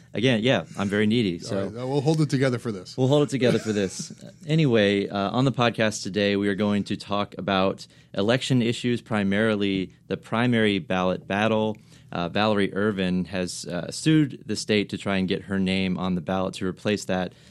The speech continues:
Speaker 1: of former county executive Kevin Kamenetz. And Michael,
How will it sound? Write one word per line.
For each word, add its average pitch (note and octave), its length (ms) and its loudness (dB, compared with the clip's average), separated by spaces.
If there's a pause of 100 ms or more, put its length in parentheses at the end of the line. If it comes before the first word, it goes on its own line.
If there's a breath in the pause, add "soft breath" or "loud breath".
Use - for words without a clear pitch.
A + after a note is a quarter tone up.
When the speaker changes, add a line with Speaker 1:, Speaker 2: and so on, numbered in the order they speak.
(120)
Speaker 1:
of F2+ 220 -2
former A2+ 260 2
county G2 240 0
executive F#2 420 -4
Kevin F#2+ 240 -2
Kamenetz. F#2+ 400 -2
And G2 100 -2
Michael, G#2 380 0